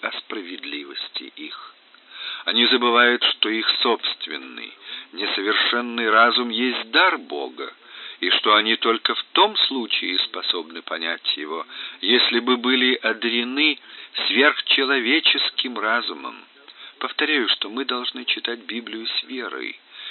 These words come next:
и не спрашивать беспрестанно, «А чего это так, а не иначе?» Понимаешь ли ты, в каком духе надо изучать Святое Писание?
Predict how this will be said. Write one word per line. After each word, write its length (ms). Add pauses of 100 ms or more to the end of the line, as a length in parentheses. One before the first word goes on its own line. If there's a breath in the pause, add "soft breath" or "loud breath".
(160 loud breath)
и 100
не 140
спрашивать 680
беспрестанно, 880 (200)
«А 80
чего 280
это 240
так, 520 (320 loud breath)
а 80
не 260
иначе?» 540 (520 loud breath)
Понимаешь 560
ли 100
ты, 260
в 160
каком 580 (100)
духе 460 (440 loud breath)
надо 340
изучать 380 (120)
Святое 380
Писание? 600